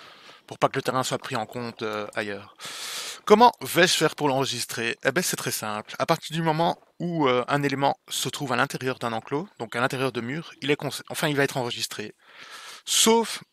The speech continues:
sauf les barrières et les chemins.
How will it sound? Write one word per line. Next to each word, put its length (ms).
sauf 640
les 100
barrières 520
et 100
les 80
chemins. 300